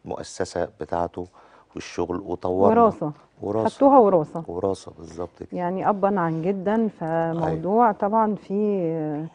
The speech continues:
Speaker 2: ده كمان دراسة، يعني أنت مش، مش،
Speaker 1: طبعًا.
Speaker 2: مش مجرد إنه شغل بس، أنتوا بقى دارسين
Speaker 1: طبعًا.
Speaker 2: أصول الشغل والسوق.
Speaker 1: الحمد لله.
Speaker 2: آه، حضرتك بتشتغل في إيه، أنواع إيه من الخيوط؟
Speaker 1: إحنا بنشتغل في جميع أنواع الخيوط، آه، إذا كانت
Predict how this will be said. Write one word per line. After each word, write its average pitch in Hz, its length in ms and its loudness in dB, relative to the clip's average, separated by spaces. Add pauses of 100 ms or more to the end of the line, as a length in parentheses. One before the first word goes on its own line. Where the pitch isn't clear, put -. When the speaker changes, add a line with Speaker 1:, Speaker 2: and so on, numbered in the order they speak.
(260)
Speaker 2:
ده 165 60 0
كمان 185 300 0
دراسة، 180 400 2
يعني 123 240 -4
أنت 139 160 -6
مش، 143 480 -4
مش، 151 380 -10
Speaker 1:
طبعًا. 160 400 -4
Speaker 2:
مش 160 280 -12
مجرد 180 360 0
إنه 170 160 -2
شغل 190 320 -4
بس، 185 240 -4
أنتوا 180 220 -8
بقى 185 140 0
دارسين 220 600 0
Speaker 1:
طبعًا. 123 320 0 (520)
Speaker 2:
أصول 202 380 2
الشغل 196 600 0
والسوق. 165 480 -2 (240)
Speaker 1:
الحمد 85 280 -12
لله. - 400 -16
Speaker 2:
آه، 185 240 0
حضرتك 208 400 0
بتشتغل 208 500 -2
في 170 360 -4 (420)
إيه، 214 180 -2
أنواع 202 340 4
إيه 175 180 0
من 160 180 0
الخيوط؟ 156 560 -8
Speaker 1:
إحنا 104 180 -10
بنشتغل 107 480 -6
في 90 120 -10
جميع 101 260 0
أنواع 95 200 -2
الخيوط، 95 380 -6 (640)
آه، 82 280 -2
إذا 82 240 -6
كانت 92 320 -6